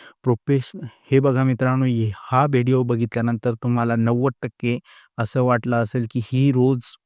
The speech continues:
वापरातली, अ, प्रोफेशनल इम्प्रेशन वाढेल अशी मराठी to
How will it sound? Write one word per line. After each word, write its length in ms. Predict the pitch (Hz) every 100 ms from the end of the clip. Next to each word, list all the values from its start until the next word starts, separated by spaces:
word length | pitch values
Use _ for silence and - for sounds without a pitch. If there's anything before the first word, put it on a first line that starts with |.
| _
वापरातली, 800 | 110 110 110 - 120 113 131 135 - - - _ _ _
अ, 180 | 117 110 104
प्रोफेशनल 680 | 123 104 - 127 - 147 147 - _ _
इम्प्रेशन 600 | 135 120 117 139 139 147
वाढेल 420 | 139 127 117 120 131
अशी 580 | - 110 127 123 123 135 _ _ _ _ _
मराठी 600 | 110 107 117 113 139 147 139
to 120 | 143